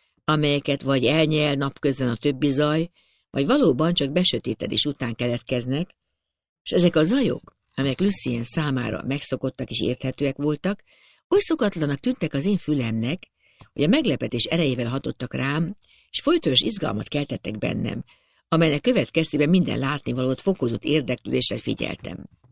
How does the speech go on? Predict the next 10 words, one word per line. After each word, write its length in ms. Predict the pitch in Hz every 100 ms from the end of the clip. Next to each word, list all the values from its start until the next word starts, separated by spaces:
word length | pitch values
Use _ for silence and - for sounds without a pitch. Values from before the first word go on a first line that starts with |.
| _ _ _ _ _ - - -
Amikor 640 | 151 160 147 147 147 -
egy 140 | 143 139
kis 160 | 127
elágazáshoz 840 | - 254 175 - 120 117 - -
értünk, 600 | - 131 - 151 175 196 - _ _ _ -
ahol 160 | 139
kétfelé 520 | 135 202 - 143 131
vált 300 | 131 123 123
az 120 | 123 131
út, 440 | 143 190 -